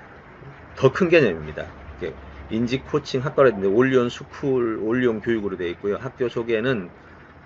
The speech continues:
그러니까 이, 이 기술이 사용하고 있는 학교들이에요. 킹 데이비드 대학교에서 우리 기술을 쓰고, 교육을 쓰고 있고, 대한신학교 쓰고 있고, 올리온 대한학교 쓰고 있고, 앞으로 계속 늘어나겠죠, 이제.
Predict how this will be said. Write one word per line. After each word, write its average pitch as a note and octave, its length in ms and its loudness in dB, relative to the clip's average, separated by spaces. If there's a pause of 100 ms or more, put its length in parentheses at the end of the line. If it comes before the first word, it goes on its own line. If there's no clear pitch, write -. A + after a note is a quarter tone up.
(260)
그러니까 G#2+ 220 -2
이, A#2+ 440 -2 (120)
이 D3 180 -4
기술이 C#3+ 400 0
사용하고 D#3 600 2
있는 B2+ 180 0
학교들이에요. E2+ 640 -2 (240)
킹 C3 180 -4
데이비드 G#2 300 -2
대학교에서 F#2+ 380 -2
우리 G2 200 -6
기술을 F#2 340 -10
쓰고, G#2 340 -4
교육을 G2 320 -4
쓰고 G2 240 -6
있고, F2+ 200 -6
대한신학교 F#2+ 580 -6
쓰고 F#2 280 -8
있고, A2 500 -6
올리온 G2+ 280 -2
대한학교 F#2+ 400 -4
쓰고 F#2+ 300 -8
있고, B2+ 320 -6
앞으로 A2 220 -6
계속 B2+ 240 -4
늘어나겠죠, G2+ 540 -2
이제. D#2 200 -10